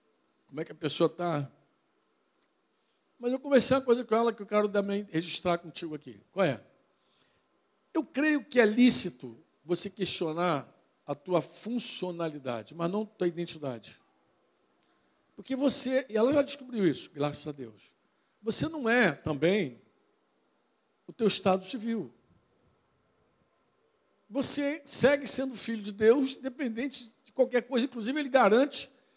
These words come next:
que na ressurreição dos mortos nem vai ter casamento. Então, esse é um assunto que não, não vai voltar para você, né? Ninguém se casa, ninguém se dá em casamento.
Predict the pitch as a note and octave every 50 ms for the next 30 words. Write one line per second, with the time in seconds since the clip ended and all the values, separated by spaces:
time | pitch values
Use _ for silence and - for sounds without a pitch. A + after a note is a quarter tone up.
0 | _ _ _ _ _ _ - G3 G3 A#3+ A3+ A3+ G#3+ G3 - - A3+ A3+ A3 G3
1 | - - A3 A3 G#3+ F#3 E3 E3+ F#3 G3 A3 B3 A#3+ - G3+ G3+ A3 C4 C4 C4
2 | B3 B3+ B3+ A#3+ A#3+ A#3+ A3 A#3 A#3 A3 F#3 D#3+ C#3 - - - _ _ _ _
3 | _ _ _ _ _ _ _ _ _ _ _ _ _ _ _ _ _ - D#3+ F3+
4 | G3+ G#3+ G#3+ B3 A3 - _ _ _ _ _ _ _ _ _ _ - F#3+ A3 -
5 | - - A#3 A#3 A3+ A#3 G3+ F#3 - - - F#3+ G#3 A#3 A3+ - A3+ - - A3+
6 | A#3+ A#3 G3+ - G3+ E3 D#3+ F#3 G3 F#3+ G#3 G#3+ G3 G#3 - G3+ G#3+ G#3+ G#3 G#3
7 | G#3 A3+ G#3+ - - F3 D3 C3+ A#2 - - _ _ _ _ _ _ _ _ _
8 | _ _ _ _ _ _ _ _ - C3 C#3+ D#3+ F3+ G3 G#3 - _ _ _ _
9 | _ _ _ _ _ _ _ _ _ E3 F3 F3 D#3+ G3+ G3 F3 - - - -
10 | - F3+ G3+ G#3+ A3 A3+ A3 A3 A3 G3+ F3 F#3+ F#3 F3+ F3+ D#3 F3+ F#3 D#3+ -
11 | - D#3+ E3 E3+ E3 - D#3+ D3+ C3 - - D#3+ F#3+ A3 A#3 A#3 A#3 A#3 A3+ A3
12 | A3+ - A3 G3 G3+ G3